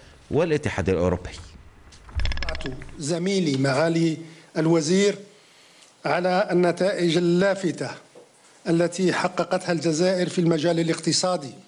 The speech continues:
Speaker 2: نتيجة النهج الإصلاحي والتجديدي التي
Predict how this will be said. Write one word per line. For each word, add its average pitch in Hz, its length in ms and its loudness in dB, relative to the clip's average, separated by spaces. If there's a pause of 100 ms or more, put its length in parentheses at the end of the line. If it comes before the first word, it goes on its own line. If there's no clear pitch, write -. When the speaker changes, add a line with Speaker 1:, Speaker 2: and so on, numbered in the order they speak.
(960)
Speaker 2:
نتيجة 170 640 0
النهج 165 420 2
الإصلاحي 170 720 0
والتجديدي 160 880 -2 (1300)
التي 165 600 0